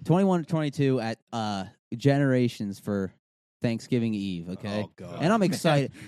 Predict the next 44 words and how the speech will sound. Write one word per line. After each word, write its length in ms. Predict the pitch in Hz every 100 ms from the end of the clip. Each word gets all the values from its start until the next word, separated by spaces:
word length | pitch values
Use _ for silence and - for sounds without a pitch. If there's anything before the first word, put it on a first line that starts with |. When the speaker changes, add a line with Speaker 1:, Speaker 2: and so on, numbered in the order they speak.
| -
Speaker 1:
Like, 160 | 180
so 140 | 175 208
when 180 | 185 214
I, 220 | 247 233 - _ - _ -
when 160 | 208 247
I 60 |
f-, 180 | 240 - -
when 260 | 139 160
I 160 | 160 196
first 380 | - - 165 160
became 300 | 139 139 131
of 120 | 104
age, 280 | 113 123 107
like, 180 | 113 139
you 80 |
know, 140 | 147 135
you're, 260 | 120 123 -
you're 200 | 123 110
excited 560 | - - 127 123 104
to, 80 | 101
like, 180 | 98 95
go. 180 | - 98
Speaker 2:
Oh, 40 |
Speaker 1:
You're 180 | 104 127
Speaker 2:
yeah. 40 | 127
Speaker 1:
way 160 | 165
more 180 | 180 160
excited 380 | 139 - 131 120
to 80 | 104
go 120 | 113
out 200 | 104 92
to 140 | 98
a 40 | 90
bar. 240 | 95 85
So 140 | - 135
I'm 120 | 196
excited. 420 | - - 104 104
I'm 120 | 104
having 280 | 107 107 98
a 60 | 98
great 300 | 98 95 90
time, 280 | 101 95 92
you 60 |
know. 220 | 92 92